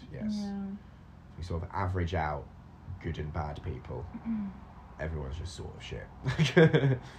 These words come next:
Speaker 1: There's a lot of really good people, but then there's loads of really
Speaker 2: <coughs>
Speaker 1: shitty people.
Speaker 2: Do you think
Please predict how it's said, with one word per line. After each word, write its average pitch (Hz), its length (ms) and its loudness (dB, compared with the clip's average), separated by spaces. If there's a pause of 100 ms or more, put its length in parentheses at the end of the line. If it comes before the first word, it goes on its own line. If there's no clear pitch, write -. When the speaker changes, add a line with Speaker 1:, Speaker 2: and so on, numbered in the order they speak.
(180)
Speaker 1:
There's 110 120 2
a 131 60 12
lot 180 140 12
of 123 120 8
really 131 300 10
good 123 260 8
people, 82 400 -2
but 80 80 -4
then 85 80 0
there's 85 160 0
loads 92 480 10
of - 140 2
really 82 280 2
Speaker 2:
<coughs> - 20 2
Speaker 1:
shitty 87 340 -2
people. 95 380 0 (460)
Speaker 2:
Do 254 80 -6
you 302 180 -4
think 302 300 -4